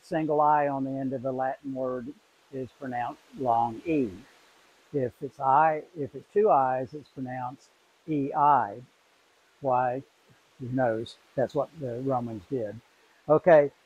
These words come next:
this is one of the few Mbunas that survived the Texas winter storm. First, we're gonna look at females. The females of this strain are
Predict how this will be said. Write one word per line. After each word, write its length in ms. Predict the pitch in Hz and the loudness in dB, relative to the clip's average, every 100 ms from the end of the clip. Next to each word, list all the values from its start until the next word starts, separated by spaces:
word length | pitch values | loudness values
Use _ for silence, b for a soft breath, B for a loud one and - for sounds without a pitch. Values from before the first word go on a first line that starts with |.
| - | 0
this 220 | 170 - | 0 0
is 80 | 190 | -2
one 160 | 208 | 0
of 80 | 208 | 2
the 100 | 170 | 0
few 520 | - 180 175 175 170 - | 0 2 4 6 4 0
Mbunas 680 | 185 160 135 135 156 147 127 | -8 -6 -4 0 0 0 -2
that 180 | 147 - | -6 -8
survived 640 | - 113 139 139 139 131 117 | -10 0 4 6 6 2 -4
the 140 | 120 - | -10 -6
Texas 280 | 139 - 127 | -8 -8 -8
winter 280 | 120 135 135 | -2 0 0
storm. 500 | - 151 139 147 147 - _ _ _ _ _ _ _ b b b | 0 2 2 2 -2 -8 _ _ _ _ _ _ _ b b b
First, 260 | 165 165 | 6 6
we're 100 | 170 | 4
gonna 160 | 143 143 | 2 4
look 180 | 147 143 | 4 2
at 80 | 120 - | -6 -4
females. 680 | 143 139 131 123 127 123 - _ _ _ | -2 -2 -2 -4 -4 -6 -14 _ _ _
The 80 | - | -10
females 580 | - 196 208 190 156 135 | -4 -2 -2 0 0 0
of 80 | 139 | 0
this 180 | 151 - | 0 -2
strain 680 | - 156 143 139 139 139 170 _ _ _ _ _ _ _ - | -6 -2 0 -2 -4 -6 -10 _ _ _ _ _ _ _ -2
are 340 | 143 131 127 | 2 2 2